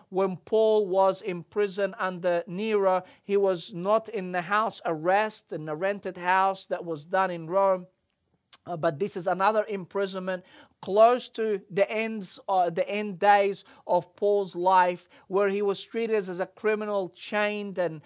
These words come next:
and in a cold dungeon. And he writes to Timothy because many people had left him, and, and he writes to Timothy so he can come and bring some, uh, you know, supportive, uh, um, attire for Paul,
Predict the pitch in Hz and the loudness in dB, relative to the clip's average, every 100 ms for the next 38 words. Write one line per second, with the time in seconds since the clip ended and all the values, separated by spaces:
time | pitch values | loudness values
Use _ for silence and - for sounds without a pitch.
0 | - - - 180 175 170 175 170 - - | -20 -6 0 0 -2 -6 -4 -4 -4 2
1 | 220 208 170 151 208 202 185 202 196 208 | 4 4 0 2 2 2 -6 -6 -6 -6
2 | 202 180 175 165 _ _ 220 233 214 226 | -4 -4 -6 -10 _ _ -2 0 4 4
3 | 262 269 220 - 262 269 - 233 208 208 | 4 -2 -12 -4 -4 -4 -6 -6 -4 -6
4 | 185 214 233 226 247 226 226 190 175 165 | -6 -6 -6 -6 -8 -6 -6 -4 -4 -2
5 | 202 247 262 - 185 180 170 156 - - | 0 0 -2 -8 -6 -6 -8 -12 -14 -4
6 | 185 190 202 196 214 240 - 214 - 226 | -2 0 -2 4 4 4 -2 -6 -4 -4
7 | 220 214 196 214 208 202 190 180 - 220 | -6 -10 -4 0 0 -2 -6 -10 -2 2
8 | 226 220 185 160 175 214 208 - - 180 | 2 2 -2 -6 -6 -4 -6 -8 -6 -6
9 | 165 - _ - 175 165 165 160 - 175 | -8 -18 _ 0 4 4 4 2 -2 -6
10 | 180 175 175 170 170 - 180 160 208 214 | -4 -4 0 0 -2 -4 -8 -4 2 4
11 | 208 196 165 _ _ - 170 165 165 160 | 4 2 0 _ _ -2 2 4 4 2
12 | 160 180 147 151 - 170 214 220 220 208 | -2 -2 -4 -6 -8 -4 4 6 8 6
13 | 196 - 190 - - 208 208 202 196 | 2 -2 -4 -4 -2 2 2 2 -2